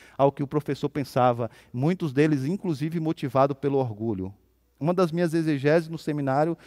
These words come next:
foi exatamente nessa linha. O professor pensava diferente, eu disse, "Então me dê a oportunidade de escrever um trabalho pro senhor, eu corrigir, mostrando que o senhor tá errado", eu pensava pra mim, né?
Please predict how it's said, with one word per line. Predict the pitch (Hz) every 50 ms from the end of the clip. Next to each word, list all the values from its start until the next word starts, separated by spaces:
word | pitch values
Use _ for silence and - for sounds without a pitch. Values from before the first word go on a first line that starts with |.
| - - _
foi | _ - 156
exatamente | 151 131 156 185 - - 175 170 175 175 - 170
nessa | 160 151 - - 156
linha. | 127 120 120 110 107 104 107 _ _
O |
professor | - 196 196 - 208 202
pensava | - 180 - 196 185 175
diferente, | 165 185 - - 190 185 196 220 285 -
eu | 202
disse, | 185 185 170 - - - - - - -
"Então | 175 - 208 220
me | 220 214
dê | 185
a | 202 208
oportunidade | - - 175 - 196 180 165 165 170 170
de | 165 170
escrever | - - 202 175 165 147 151 165 180
um | 180
trabalho | 165 - 160 147 147 160 160 160
pro | 156 - 147
senhor, | - - - 156 151 160 165
eu | 151
corrigir, | - 156 160 160 156 139 123 147 165 165 - _ _ _ _ _ _ _ _ _ _ _ _ _ _ _ _ _ _ _ _ _ _ _ _ _ _ _ _ _ _ _ _ _ _ _ _
mostrando | - 139 156 147 - 165 175 180 175 160
que | - 165
o |
senhor | 147 - - 147
tá | - - 143
errado", | 127 123 117 110 104 107
eu | 107 107
pensava | - 107 - - 113 104 107
pra | - - 104
mim, | 95 92 87
né? | 90 90 95